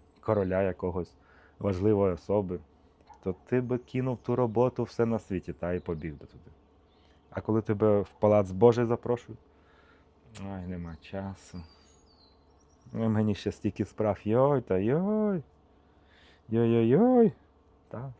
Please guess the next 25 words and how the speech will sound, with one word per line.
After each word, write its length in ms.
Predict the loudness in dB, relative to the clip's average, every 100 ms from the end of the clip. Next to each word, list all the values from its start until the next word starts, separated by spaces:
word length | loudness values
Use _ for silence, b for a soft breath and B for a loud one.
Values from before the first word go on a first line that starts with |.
| _
відразу 500 | -8 -4 0 0 -2
стільки 360 | -10 -8 -4 -4
багато. 440 | -4 -4 -6 -8
А 40 | -12
що 140 | -12
ж 80 | -14
там, 140 | -14
служба, 380 | -8 -6 -6 -8
завтра 360 | -6 -8 -8 -14
буде 280 | -12 -18 -18
ще 160 | -18
день, 240 | -16 -16 -18 b b b
а 100 | -8
післязавтра 720 | -8 -12 -18 -8 -4 -4 -6
ще 160 | -18 -16
буде 240 | -14 -16 -14
день. 160 | -14 -16 _ B B B B B B B B _ 2 6 6 4 -2
<clears throat> 40 |
До 100 | -2
президента 540 | -2 -2 0 -2 -2
в 40 | -2
палац 260 | 2 0
би 140 | 0 -2
так 240 | -2 -2
не, 160 | -6